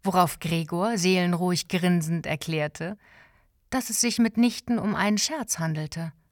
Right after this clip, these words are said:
Schlagfertigkeit aber schon gefordert sei." Martin glaubte seinen Ohren nicht zu trauen. "Sie meinen?" "Ja, wenn Viola mir zu frech wird, gibt's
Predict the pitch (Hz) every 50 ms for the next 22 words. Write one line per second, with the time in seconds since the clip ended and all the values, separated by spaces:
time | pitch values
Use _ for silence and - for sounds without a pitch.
0 | _ _ _ _ _ _ _ - - - 202 190 180 170 - - - 185 175 165
1 | - 190 - - - 202 196 190 185 175 175 170 170 151 - - 277 311 320 214
2 | 147 - 139 - - 156 151 151 151 147 151 - - - 156 151 151 147 165 180
3 | - _ _ _ _ _ _ _ _ _ _ _ _ _ _ _ _ _ - 160
4 | 175 175 180 175 - 208 208 202 202 170 170 165 165 156 - - 165 156 170 165
5 | 165 165 165 - - 214 214 160 156 160 160 151 - - - 170 156 - - -
6 | 156 156 165 165 160 156 151 - _ _ _ _ _ _ _ _ _ _ _ _
7 | _ _ _ _ _ _ _ - 151 151 160 156 151 147 147 147 143 147 151 156
8 | 151 151 147 143 139 - - - _ _ _ _ _ _ _ _ _ _ _ _
9 | - 403 311 208 190 180 185 226 262 - _ _ _ _ _ _ _ _ _ -
10 | - - - 277 269 247 302 277 285 311 302 285 269 262 262 254 240 240 - 262
11 | - - - 330 339 339 - - 190 185 208 240 233 - - _ _ _ _ _
12 | _ _ _ - - 285 285 - - - - - - - - - -